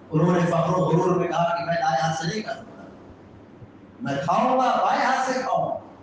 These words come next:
دائیں ہاتھ سے کھا ہی نہیں سکتا۔" فخر اور غرور اور گھمنڈ میں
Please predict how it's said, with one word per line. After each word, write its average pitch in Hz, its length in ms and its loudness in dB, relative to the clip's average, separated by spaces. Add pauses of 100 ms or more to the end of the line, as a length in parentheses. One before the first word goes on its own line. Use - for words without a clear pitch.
دائیں 226 220 0
ہاتھ 233 240 -2
سے 233 80 -4
کھا - 240 -2
ہی 240 80 -2
نہیں 226 160 -2
سکتا۔" - 280 -10 (380)
فخر 226 460 0
اور 240 200 2
غرور 254 400 4
اور - 80 4
گھمنڈ 277 420 2
میں - 180 0